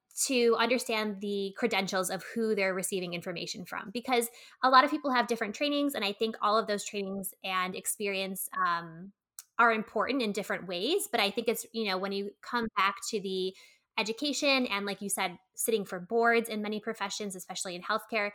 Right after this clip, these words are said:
it's really important to understand, like, what went into that. So thank you so much for, um, for discussing that, because I was actually going to ask you that anyways. Um, I love your story, Ryan, because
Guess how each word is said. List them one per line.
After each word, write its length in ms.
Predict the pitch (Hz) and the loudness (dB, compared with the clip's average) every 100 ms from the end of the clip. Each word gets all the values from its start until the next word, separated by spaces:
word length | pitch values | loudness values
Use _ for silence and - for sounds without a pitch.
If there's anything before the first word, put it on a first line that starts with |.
| - - | -8 -8
it's 140 | 208 | -2
really 200 | 226 220 | 0 0
important 340 | 214 214 196 | 0 -2 -2
to 60 | 190 | -4
understand, 460 | 185 190 - 185 175 | -6 -8 -6 -6 -6
like, 140 | 170 | -8
what 200 | - 196 | -4 -4
went 120 | 185 165 | -6 -12
into 220 | 165 185 | -12 -10
that. 220 | 165 - | -8 -6
So 120 | 214 214 | -6 2
thank 220 | 254 247 | 2 2
you 60 | 254 | 0
so 220 | - 220 | 4 4
much 280 | 208 190 - | 4 0 -4
for, 500 | - 202 196 180 185 _ _ - | -4 -2 0 0 -4 _ _ -2
um, 540 | 196 180 175 175 175 196 _ _ | 0 0 -2 -8 -12 -16 _ _
for 300 | - 226 196 | -4 -2 0
discussing 460 | 190 202 208 202 180 | 0 0 0 -2 -2
that, 200 | 165 - | -4 -6
because 240 | 202 202 190 | -8 -6 -4
I 120 | 180 | -2
was 120 | 185 | -4
actually 300 | 180 - 240 | -6 -2 0
going 160 | 240 269 | 2 6
to 80 | |
ask 200 | 311 440 | 6 6
you 60 | 233 | 6
that 180 | 196 185 | 6 8
anyways. 380 | 254 208 175 202 - - - - 240 - | 6 6 4 0 -8 -12 -12 -12 -2 8
Um, 640 | 262 247 233 233 233 233 - - | 12 12 10 6 0 -6 -8 0
I 100 | 277 | 4
love 220 | 254 254 | 6 6
your 120 | 339 359 | 4 0
story, 360 | - 240 233 | 2 6 6
Ryan, 440 | 233 214 233 240 226 | 6 4 4 2 0
because 500 | 220 - 208 196 | -4 0 2 2